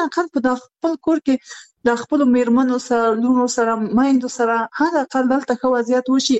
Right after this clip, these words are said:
هغه به هم بهتره وي تر دې چې مثلاً ورځ ورته ولمانځل شي، ورځ یې مثلاً تجلیل شي، هغه خو نور لا نور دی. خو که هغه هم نه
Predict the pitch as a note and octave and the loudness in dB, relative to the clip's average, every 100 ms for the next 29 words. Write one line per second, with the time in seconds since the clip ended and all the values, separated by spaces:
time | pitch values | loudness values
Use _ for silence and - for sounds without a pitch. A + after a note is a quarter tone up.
0 | - D#4+ D#4 B3+ E4+ D4 A#3 - B3+ B3 | 0 -2 0 0 0 0 -2 0 -2 0
1 | A3+ A3+ - - A3 G#3 G3 C4+ C4 G#3+ | -2 -4 -6 -2 -2 0 0 0 0 0
2 | G#3 G#3+ G#3 G3+ G#3 A3 A3 G#3 G#3+ G3+ | 0 0 0 2 0 0 0 -2 0 0
3 | G3 G3 G3 F#3 F#3+ G#3 G3 F#3+ F3 G3 | 0 -2 -2 -2 -2 0 2 4 2 2
4 | G#3 G3+ G3 G3 F#3 G3 F#3+ F#3+ - A3 | 0 0 0 0 0 -2 -2 -4 -2 -2
5 | G#3 G#3+ A3 A3 B3 A#3 C4 G#4 - D4 | 0 2 2 0 0 0 0 -2 -2 -2
6 | G#3+ G3+ G3+ A3+ E4+ F#4 C4 F#3 F3 F3 | -2 -2 2 4 4 2 2 0 -2 -2
7 | E3+ E3 D#3+ - - F#4+ - D4 C4+ E4 | 0 0 -2 -4 -2 -2 2 2 2 0
8 | F4+ F4 | -2 -4